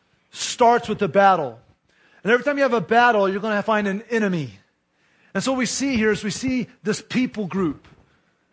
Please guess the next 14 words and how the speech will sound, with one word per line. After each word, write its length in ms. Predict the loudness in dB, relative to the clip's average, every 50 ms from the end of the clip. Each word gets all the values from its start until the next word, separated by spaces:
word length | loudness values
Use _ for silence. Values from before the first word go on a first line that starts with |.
| _
the 100 | -4 -2
nation 360 | 0 0 0 0 0 -2 -2 -2
of 140 | -2 -2
Israel. 640 | -2 -6 -6 -6 -6 -6 -4 -2 -2 -2 -4 -8 -12 -18 -20 _ _ _ _ _ _ _ _ 2
They 120 | 2 4
were 140 | 4 2 0
slaves 1040 | -2 -4 -8 -10 -8 -2 0 2 4 4 4 2 2 -2 -6 -8 -10 -12 -12 -12 -14 -20 _ _ _ _ _ _
in 140 | -4 -4 -2
Egypt. 500 | 0 -2 -2 0 0 -2 -2 -2 -4 -12 _ _ _ _
They've 120 | 2 2
been 200 | 2 2 0 2
rescued 420 | 2 2 2 0 -2 -4 -6 -4
from 160 | -4 -4 -4 -4
slavery. 760 | -4 -6 -4 -2 0 0 0 0 -2 -4 -6 -6 -8 -8